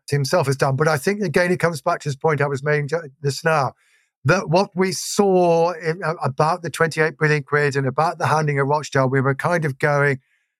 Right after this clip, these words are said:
"Hang on, is this the kind of thing that's going to happen when they're in government?" I mean, if trying to handle an opposition is difficult,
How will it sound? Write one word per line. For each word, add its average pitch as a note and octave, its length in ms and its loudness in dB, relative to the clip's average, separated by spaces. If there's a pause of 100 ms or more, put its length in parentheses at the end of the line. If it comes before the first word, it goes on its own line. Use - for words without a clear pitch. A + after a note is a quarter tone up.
(240)
"Hang E3 260 2
on, C#3 420 4 (140)
is D3 220 -2
this D3+ 300 0
the D#3 140 -4
kind D3+ 400 0
of C#3 100 -6
thing D3 280 -2
that's D#3 180 -6
going D3 240 0
to C#3 80 2
happen C3+ 360 0
when C3+ 160 2
they're C3 220 4
in C3 140 0
government?" C3 460 -2 (340)
I - 80 0
mean, D#3+ 160 4
if - 160 0 (340)
trying G3+ 280 4
to F3 100 6
handle E3+ 480 2
an D#3+ 80 2
opposition D#3 500 0
is C3 80 -2
difficult, C3 500 -2